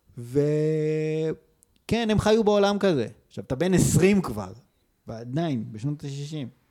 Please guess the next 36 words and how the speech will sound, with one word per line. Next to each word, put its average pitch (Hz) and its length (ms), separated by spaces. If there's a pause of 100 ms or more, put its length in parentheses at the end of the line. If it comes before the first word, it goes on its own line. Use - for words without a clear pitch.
(120)
אתה 117 120
בעולם 156 320
כזה. 113 320
עכשיו, 104 200
אתה 123 180
בן 139 180
שמונים 123 400
היום, 92 380
יש 120 180
לך - 80
ילד 117 480
בן, 110 260
לא 107 80
יודע 101 200
מה, 92 140
חמישים, 113 720 (440)
שהוא 160 280
גדל, 139 440 (500)
שאתה 151 360
אבא 131 140
שלו, 104 440 (180)
ואתה 139 400
רגיל 214 420
לזה 240 240
ששחורים 170 840
זה 175 140
פח, 110 440
ואתה 139 680
עליון, 147 460
ומה 120 220
פתאום 156 480
כל 135 180
השוויון 156 440
הזה 110 280
וזה, 117 320
ו-, - 120